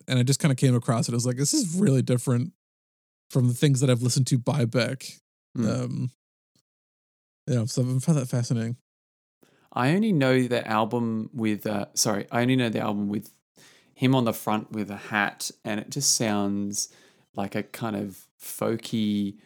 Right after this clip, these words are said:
Speaker 2: almost Wilco-esque album. I don't know. Yeah, it didn't really feel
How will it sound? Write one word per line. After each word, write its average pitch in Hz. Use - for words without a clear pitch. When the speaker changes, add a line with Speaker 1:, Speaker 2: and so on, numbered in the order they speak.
Speaker 2:
almost 113
Wilco-esque 131
album. 127
I 110
don't 104
know. 101
Yeah, 104
it 120
didn't 117
really 110
feel 104